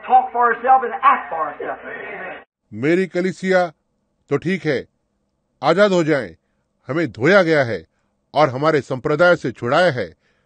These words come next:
Speaker 2: उसके अपने लहू में और हमें आजाद किया है, सो हम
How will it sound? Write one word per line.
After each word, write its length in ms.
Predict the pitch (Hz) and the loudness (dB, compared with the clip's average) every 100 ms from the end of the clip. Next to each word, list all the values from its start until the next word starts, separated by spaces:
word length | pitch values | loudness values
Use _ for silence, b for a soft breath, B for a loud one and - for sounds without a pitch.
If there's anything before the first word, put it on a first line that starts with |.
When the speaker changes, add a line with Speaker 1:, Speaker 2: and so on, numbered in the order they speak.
| _ _ _ _ | _ _ _ _
Speaker 2:
उसके 440 | 147 160 - 151 104 _ 156 | -6 -6 -2 -2 -4 _ -6
अपने 300 | 156 170 160 | -4 -4 -2
लहू 260 | 147 151 | 0 0
में 240 | 143 123 82 _ _ _ - | -2 -6 -10 _ _ _ -4
और 180 | 135 127 | -2 -2
हमें 280 | 120 143 127 | -4 -8 -8
आजाद 360 | 113 120 151 185 - | -4 -2 0 0 -2
किया 220 | 147 139 | -2 0
है, 220 | 113 95 - _ _ _ _ | -2 -8 -12 _ _ _ _
सो 180 | - 147 | -4 -2
हम 260 | 143 202 | 0 -2